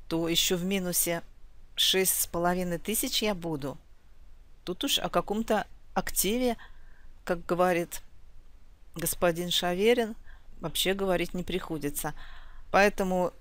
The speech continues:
я решила, что это все-таки глюк какой-то, наверное, как и было с-, несколько дней назад на Кэшкрец, когда был ноль,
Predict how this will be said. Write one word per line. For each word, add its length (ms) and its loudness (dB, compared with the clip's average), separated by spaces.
я 300 6
решила, 400 6
что 220 0
это 180 2
все-таки 460 -2
глюк 340 2
какой-то, 560 2
наверное, 640 2
как 220 -2
и 40 2
было 300 4
с-, 140 0
несколько 500 0
дней 200 -2
назад 440 2
на 80 -6
Кэшкрец, 440 0
когда 300 2
был 220 2
ноль, 280 0